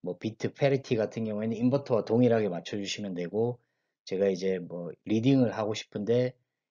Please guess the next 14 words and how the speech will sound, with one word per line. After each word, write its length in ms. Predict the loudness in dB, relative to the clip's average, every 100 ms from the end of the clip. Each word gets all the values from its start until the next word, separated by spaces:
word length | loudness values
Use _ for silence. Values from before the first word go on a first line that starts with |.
| _ _
임의로 580 | -2 4 6 6 4 2
지금 240 | -2 -6 -4
화면에 380 | -2 2 2
보이시는 460 | 0 -2 -2 -2 0
바와 220 | 0 0
같이 340 | -2 -6 -4 -4
이 220 | -4 -6
토크 300 | -2 2 2
값을 440 | 2 0 0 0
리딩을 400 | 2 2 4 4 2
하고 180 | -2
싶다라고 600 | -4 -6 -4 -2 -2 -4
하시면 500 | -6 -6 -2 0 -2 -6 _ _ _ _ _ _ _ -12
이제 260 | -4 -4